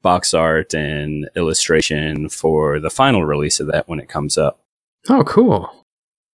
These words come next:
Speaker 2: Um, what kind of projects have you sort of been involved with in the past in regards to the competition itself?
Speaker 1: For last year's competition, I wasn't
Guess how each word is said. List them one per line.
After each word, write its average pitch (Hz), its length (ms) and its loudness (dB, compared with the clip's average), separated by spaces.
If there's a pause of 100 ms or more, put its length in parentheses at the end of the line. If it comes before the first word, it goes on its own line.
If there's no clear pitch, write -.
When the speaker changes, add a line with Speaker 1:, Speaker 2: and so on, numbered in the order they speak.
(220)
Speaker 2:
Um, 156 300 4
what 190 120 4
kind 214 200 0
of 185 200 2
projects 165 440 2
have 151 140 4
you 147 60 4
sort 147 220 4
of 123 120 2
been 135 580 4
involved 123 420 4
with 110 160 2
in 120 80 2
the 107 80 0
past 117 420 -2
in 110 160 2
regards 113 680 0
to 110 100 4
the 101 100 -2
competition 107 580 0
itself? 90 560 0 (540)
Speaker 1:
For 127 1000 8
last 127 300 4
year's 139 240 2
competition, 131 880 -2
I 104 640 4 (440)
wasn't 127 420 4